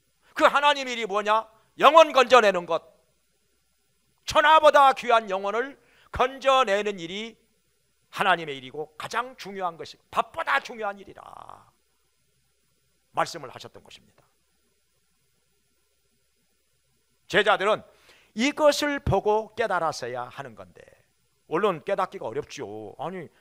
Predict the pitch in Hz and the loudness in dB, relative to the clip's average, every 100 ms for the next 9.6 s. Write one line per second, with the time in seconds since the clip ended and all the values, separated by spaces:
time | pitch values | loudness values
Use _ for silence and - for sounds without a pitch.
0 | _ _ - 170 - - - 233 240 - | _ _ -14 -14 -12 -14 -14 -4 -4 -4
1 | - 165 311 359 285 - 262 202 208 214 | -4 -2 4 4 4 2 2 4 4 2
2 | - 160 262 392 381 269 262 226 196 190 | 0 -4 0 4 4 2 0 -4 -4 -8
3 | - 147 202 208 - _ - 214 214 165 | -10 -12 -8 -8 -10 _ -2 0 2 0
4 | 233 202 156 208 226 190 165 185 - _ | 0 0 0 4 4 4 -4 -4 -6 _
5 | 156 220 196 170 175 160 139 165 - _ | -8 -8 -8 -10 -10 -8 -8 -10 -18 _
6 | _ _ _ _ _ _ _ _ - 135 | _ _ _ _ _ _ _ _ -20 -18
7 | - _ _ _ - 175 208 226 - 262 | -20 _ _ _ -6 0 2 2 4 4
8 | 262 254 240 220 185 170 202 127 175 220 | 4 2 -2 -4 0 0 0 -6 -8 -8
9 | 170 214 180 240 170 107 | -8 -8 -4 -4 -4 -10